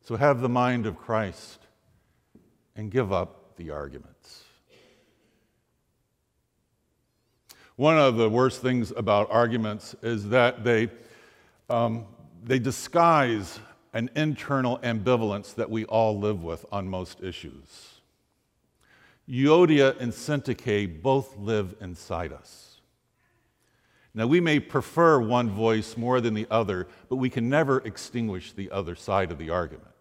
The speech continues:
That's why we prefer to work this internal conflict out into an argument in the community.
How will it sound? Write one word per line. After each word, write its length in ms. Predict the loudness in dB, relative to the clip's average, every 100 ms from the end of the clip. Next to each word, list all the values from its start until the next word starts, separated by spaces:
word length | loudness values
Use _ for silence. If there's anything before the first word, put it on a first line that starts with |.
| _ _ _ _ _ _ _ _
That's 260 | -2 -2 2
why 180 | 2 4
we 160 | 0
prefer 480 | -6 -10 0 2 2
to 120 | 0
work 320 | 2 4 4
this 220 | 0 -4 -4
internal 440 | -4 -4 -2 -2 -2
conflict 600 | 4 4 4 0 -2 -2 -16 2
out 200 | 4 6
into 240 | 2 0 0
an 60 |
argument 440 | 2 2 2 -4 -4
in 100 | -6
the 100 | -8
community. 680 | -8 -8 -6 -8 -10 -20